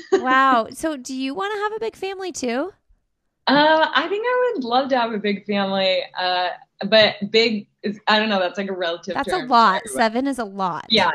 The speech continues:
Speaker 2: so
Speaker 1: It's a
Speaker 2: I,
Speaker 1: lot
Speaker 2: I
Speaker 1: of
Speaker 2: don't think
Speaker 1: humans.
Speaker 2: I, I don't think I have time to have seven. <laughs>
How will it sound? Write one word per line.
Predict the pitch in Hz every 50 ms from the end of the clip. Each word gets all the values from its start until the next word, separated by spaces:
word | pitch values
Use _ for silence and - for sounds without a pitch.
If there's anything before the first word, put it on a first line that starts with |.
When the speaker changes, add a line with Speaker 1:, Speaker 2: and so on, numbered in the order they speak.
| - -
Speaker 2:
so | - 185 190
Speaker 1:
It's | 196 -
a | 190
Speaker 2:
I, | 196
Speaker 1:
lot | 196 247 240 -
Speaker 2:
I |
Speaker 1:
of | 190 208
Speaker 2:
don't | 220 214 202
think | 208 196 185
Speaker 1:
humans. | 170 175 170 170 170 - _ _ _ _ - -
Speaker 2:
I, | 190 190
I |
don't | 190 196 190 185
think | 185 180 180
I | 175
have | 180 170 160 160 156
time | - 160 156 156 160 156 147
to | - 175
have | 156 160 156 151 147
seven. | - - 151 147 147 147 143 143 147 - - -
<laughs> | 277 - - 523 523 523 415 - - 370 370 - 311 - - 294 - - - - -